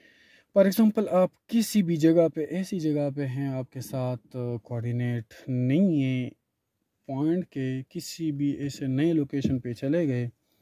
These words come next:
और वहाँ के ईस्टिंग, नॉर्थिंग एलिवेशन आपके पास नहीं है, तो हमने जो कि base का height लिया है वन पॉइंट वन सेवन सिक्स है, तो sorry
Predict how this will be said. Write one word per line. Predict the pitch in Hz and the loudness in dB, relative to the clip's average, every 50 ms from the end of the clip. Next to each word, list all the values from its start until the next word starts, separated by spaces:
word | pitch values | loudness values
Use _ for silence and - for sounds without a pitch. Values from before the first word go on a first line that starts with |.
| _ _ _ _ _ _ | _ _ _ _ _ _
और | 131 127 123 | -4 -4 -2
वहाँ | 127 139 147 151 170 165 | 0 0 0 0 -2 -2
के | 147 - 160 147 135 147 | -4 -4 -6 -4 -4 -4
ईस्टिंग, | 135 - - 139 131 131 | -6 -4 -4 -2 -2 0
नॉर्थिंग | 131 127 120 - 127 123 | 0 -2 -2 -4 -4 -4
एलिवेशन | 120 120 120 143 165 170 - 175 151 | -2 -2 0 0 0 0 0 -2 -2
आपके | 135 127 - - 135 | -2 -2 -4 -8 -12
पास | - - 127 123 117 - 131 | -10 -8 -8 -8 -6 -6 -4
नहीं | 127 123 120 117 117 | -4 -4 -2 -4 -4
है, | 117 113 - _ - - - - _ _ _ _ | -6 -6 -10 _ -20 -20 -20 -20 _ _ _ _
तो | - 147 147 147 151 - - - _ _ _ _ _ _ - | 2 2 4 2 2 -2 -8 -20 _ _ _ _ _ _ -8
हमने | 135 135 147 170 185 202 220 226 220 208 180 | -4 0 2 4 4 4 4 4 4 2 0
जो | 147 139 131 120 | 0 -2 -2 -2
कि | - - 131 127 127 135 | -4 -4 -4 -2 -2 -4
base | 135 131 120 135 147 160 160 - | -4 0 2 2 2 2 0 -4
का | - - 170 165 165 165 160 - - - | -8 -6 -4 -2 -2 -2 -4 -6 -8 -10
height | 110 120 127 139 160 175 180 - | -6 -2 0 2 2 2 0 -2
लिया | 160 143 139 135 127 123 | -2 0 0 0 0 0
है | 120 123 123 123 | 0 -2 -2 -4
वन | 120 120 123 135 147 165 | -4 -2 0 0 0 0
पॉइंट | 156 - - 127 135 127 120 127 | -2 -4 -4 -2 -2 -2 -2 -4
वन | 127 123 131 139 160 185 202 208 _ _ _ | -6 -2 -2 0 -2 -2 -4 -10 _ _ _
सेवन | _ - - - - - - - - - - - 135 127 127 139 147 160 180 196 - _ _ _ _ _ _ _ _ _ _ _ _ _ _ _ _ _ _ _ _ _ | _ -20 -20 -20 -20 -20 -20 -20 -20 -20 -14 -10 -6 -2 -2 -2 -2 -2 -4 -6 -10 _ _ _ _ _ _ _ _ _ _ _ _ _ _ _ _ _ _ _ _ _
सिक्स | - - - - - - 170 190 - - - - - | -20 -16 -6 -4 -2 -2 -2 -4 -6 -10 -16 -16 -12
है, | - 139 127 123 131 135 - _ _ _ _ _ _ _ _ _ 156 156 156 147 - _ _ _ 170 | -8 -6 -4 -4 -6 -6 -10 _ _ _ _ _ _ _ _ _ -14 -12 -12 -12 -14 _ _ _ -6
तो | 143 135 127 127 123 131 - _ _ _ _ _ - - | -2 -2 0 0 -2 -2 -6 _ _ _ _ _ -8 -8
sorry | - - 139 127 127 | -6 -8 -10 -10 -8